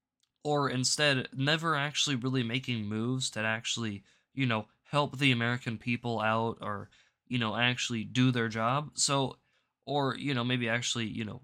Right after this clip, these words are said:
help to pass, you know, legislation to actually, you know, do the things that would make things better. But it's perfectly fine. It's perfectly fine.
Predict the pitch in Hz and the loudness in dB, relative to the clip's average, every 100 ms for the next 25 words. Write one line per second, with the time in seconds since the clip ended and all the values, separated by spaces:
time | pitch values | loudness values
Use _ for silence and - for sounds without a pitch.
0 | - 147 143 - - 139 127 123 - 123 | -8 -6 -6 -8 -10 -2 0 0 -4 -4
1 | 110 107 135 135 - 123 120 - 104 92 | -4 -2 0 0 0 0 -2 -4 -8 -10
2 | - - 98 104 107 - 113 101 - _ | -12 -10 -10 -10 -6 -4 -4 -8 -18 _
3 | _ _ _ _ _ 117 101 101 _ _ | _ _ _ _ _ -8 -8 -12 _ _
4 | _ _ _ _ 127 170 156 135 139 123 | _ _ _ _ 0 2 2 2 4 4
5 | 117 110 - 104 107 _ _ 107 - _ | 2 -4 -4 -6 -8 _ _ -12 -12 _
6 | _ _ 113 110 - 110 107 - 127 123 | _ _ -6 -4 -4 -4 -4 2 2 2
7 | - - _ 190 196 - - 214 220 214 | -4 -20 _ -2 0 -2 -4 -4 -4 -2
8 | 202 196 180 185 104 - _ _ _ _ | -2 -2 -2 -2 -4 -10 _ _ _ _
9 | _ 131 127 127 104 | _ -8 -6 -8 -10